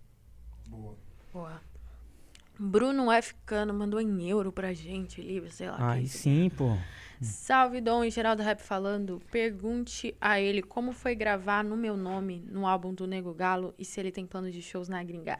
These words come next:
Speaker 2: Ai, esse álbum é tudo, a transição é linda. Eu acho tudo.
Speaker 3: É, foda. É, pô, foi massa. Eu,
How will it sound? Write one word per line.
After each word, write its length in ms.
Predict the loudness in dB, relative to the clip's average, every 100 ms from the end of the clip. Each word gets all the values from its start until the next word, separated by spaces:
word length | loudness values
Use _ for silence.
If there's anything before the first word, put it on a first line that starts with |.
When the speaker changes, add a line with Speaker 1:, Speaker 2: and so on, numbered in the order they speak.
| -6
Speaker 2:
Ai, 280 | -4 -2 -2
esse 260 | -4 -4 -2
álbum 280 | 0 -2
é 80 | -8
tudo, 260 | -8 -4 -4
a 60 |
transição 580 | -2 -4 -4 -6 -8 -8
é 60 | -6
linda. 400 | -8 -8 -12 -14 -18 -20 -14
Eu 100 | -8 -6
acho 240 | -8 -12
tudo. 180 | -8 -6
Speaker 3:
É, 400 | -4 -4 -4 -6 -6
foda. 380 | -4 0 0 -2 -8 -14 -14 -16 -16 -16 -18 -8
É, 180 | 2 4
pô, 220 | 6 6
foi 160 | 6 6
massa. 420 | 6 6 6 6
Eu, 520 | 6 6 6 4 2